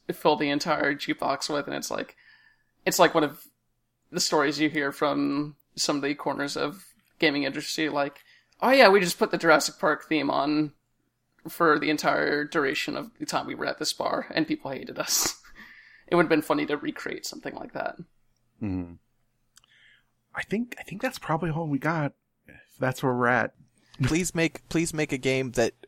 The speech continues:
Speaker 3: isn't awful, but still uses the P C ninety-eight graphics. I love that, I love that art style.
Speaker 2: It's,
Speaker 1: Yeah.
Speaker 2: it, yes, it is a good look. The interface is strong, also. Um, we have questions. Uh,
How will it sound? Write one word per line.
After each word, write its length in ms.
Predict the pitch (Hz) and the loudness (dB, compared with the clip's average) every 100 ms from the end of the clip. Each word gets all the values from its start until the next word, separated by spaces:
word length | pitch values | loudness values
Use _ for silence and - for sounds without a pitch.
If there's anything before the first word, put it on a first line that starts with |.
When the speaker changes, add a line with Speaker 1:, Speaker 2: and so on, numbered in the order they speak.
| _ _ _ - | _ _ _ 0
Speaker 3:
isn't 240 | 135 147 143 | 2 2 2
awful, 360 | 107 110 104 | 2 4 0
but 160 | 95 92 | -2 -2
still 240 | - 113 | 2 2
uses 360 | 101 104 101 95 | 2 -2 -4 -4
the 120 | 101 | -6
P 180 | - 110 | -4 -4
C 160 | - 110 | -2 -2
ninety-eight 400 | 101 98 92 80 | -2 -2 -4 -2
graphics. 520 | 87 80 - - - | -2 -2 -6 -8 -4
I 80 | 98 | -2
love 220 | 98 98 | -2 -2
that, 220 | - 92 | -2 -4
I 20 | 87 | -4
love 220 | 95 92 | -4 -2
that 120 | 90 | -4
art 140 | 78 | -4
style. 300 | - - - _ _ _ - | -8 -14 -18 _ _ _ 0
Speaker 2:
It's, 100 | 185 | 2
Speaker 1:
Yeah. 120 | 220 | 0
Speaker 2:
it, 220 | 160 165 147 | -2 -4 -4
yes, 320 | 151 127 107 | -2 -2 -2
it 120 | - 147 | -4 -2
is 100 | 143 | -2
a 40 | |
good 200 | 135 151 | -2 0
look. 180 | 143 - | 0 0
The 80 | 123 | 0
interface 440 | 123 - 110 - | 0 -2 -4 -6
is 100 | 101 | -10
strong, 400 | - - 73 - | -10 -10 -10 -10
also. 460 | - 98 - - 110 _ _ _ _ _ _ _ - | -8 -8 -8 -10 -12 _ _ _ _ _ _ _ -16
Um, 340 | 92 87 87 - _ _ _ _ _ _ _ | -14 -12 -16 -20 _ _ _ _ _ _ _
we 920 | - 107 117 143 185 196 196 196 196 - | -18 -10 -6 -4 -2 -2 -2 -4 -4 -6
have 640 | - 156 151 147 147 143 - | -6 -2 0 2 4 2 0
questions. 800 | 170 208 - 113 107 113 117 - _ _ | -2 -4 -4 -4 -4 -8 -12 -18 _ _
Uh, 240 | 101 87 | -8 -8